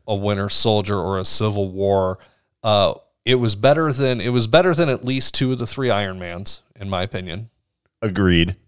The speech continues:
Speaker 1: Um, it was better than at least one of the Captain America movies.
Speaker 2: Uh, he's got three of 'em,
Speaker 1: Yeah.
Speaker 2: technically.
Speaker 1: I'm not
Speaker 2: Because I count Civil War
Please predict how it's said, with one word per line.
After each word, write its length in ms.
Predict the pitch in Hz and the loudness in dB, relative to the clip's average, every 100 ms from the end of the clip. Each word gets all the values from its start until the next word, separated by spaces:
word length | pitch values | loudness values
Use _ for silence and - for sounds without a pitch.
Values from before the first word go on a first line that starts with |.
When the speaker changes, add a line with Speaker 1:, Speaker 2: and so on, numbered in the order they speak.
| - | -4
Speaker 1:
Um, 360 | 104 98 95 | -2 -2 -2
it 160 | 82 123 | -2 0
was 160 | 123 104 | 0 2
better 260 | 135 135 | 2 2
than 160 | 120 120 | 0 0
at 120 | 107 | -2
least 380 | 110 143 151 - | -4 -2 -2 0
one 200 | 135 139 | 0 0
of 40 | |
the 40 | 123 | -2
Captain 360 | - 113 117 110 | -2 -2 -2 -6
America 400 | 104 95 92 87 | -4 -6 -8 -12
movies. 500 | 76 - - - - _ _ _ _ _ _ _ _ _ _ _ _ _ 123 131 | -14 -12 -8 -8 -10 _ _ _ _ _ _ _ _ _ _ _ _ _ -20 -10
Speaker 2:
Uh, 1400 | 160 170 170 165 160 156 147 147 143 135 123 120 123 117 - _ _ _ _ _ _ - | -6 -2 -2 0 0 0 0 0 0 0 -2 -2 -2 -4 -10 _ _ _ _ _ _ -20
he's 220 | 117 107 | -20 -12
got 340 | - 107 95 - _ _ | -4 -2 -2 -6 _ _
three 440 | - 95 95 90 | -10 -4 0 2
of 160 | 80 82 | 0 -4
'em, 140 | 76 | -6
Speaker 1:
Yeah. 60 | 80 - 92 85 | -6 -6 -4 -6
Speaker 2:
technically. 320 | - 71 - - - | -8 -6 -8 -6 -2
Speaker 1:
I'm 160 | 143 | 0
not 100 | 175 | 0
Speaker 2:
Because 280 | 254 131 120 | 2 4 6
I 120 | 143 | 6
count 320 | 160 208 180 | 4 0 0
Civil 360 | - 127 110 95 | 0 0 0 0
War 420 | 80 78 76 73 | 0 -2 -4 -6